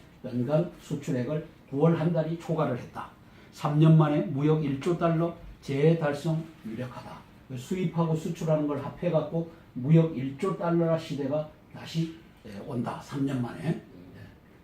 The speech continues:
이천십사 년 박근혜 대통령 시절에 이게 한번 왔습니다. 그리고 이제 또 경제 주기기에 들어갔고,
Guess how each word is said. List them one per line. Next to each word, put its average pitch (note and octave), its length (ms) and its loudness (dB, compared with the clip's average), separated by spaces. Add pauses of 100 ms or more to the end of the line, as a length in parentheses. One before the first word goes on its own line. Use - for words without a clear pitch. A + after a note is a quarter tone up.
이천십사 D3 600 2
년 B2 220 2 (280)
박근혜 D#3 420 6
대통령 C#3 440 4
시절에 C3+ 540 -2 (220)
이게 A2+ 180 -8
한번 B2 340 -2
왔습니다. F2+ 540 -12 (600)
그리고 C#3+ 260 2
이제 A#2+ 300 -2
또 A2 160 -8
경제 B2 400 -4
주기기에 A#2+ 400 -4
들어갔고, A#2 580 -8